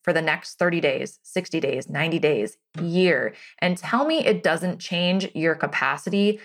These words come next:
to stay engaged with what you're working on. I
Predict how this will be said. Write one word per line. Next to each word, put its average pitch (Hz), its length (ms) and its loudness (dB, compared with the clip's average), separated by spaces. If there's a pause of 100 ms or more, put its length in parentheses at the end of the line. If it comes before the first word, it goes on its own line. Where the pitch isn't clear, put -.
(140)
to 180 140 -2
stay 160 760 0
engaged 151 680 -2
with 160 160 -8
what 151 300 -2
you're 151 180 -4
working 143 360 -2
on. 95 240 -2
I 180 400 2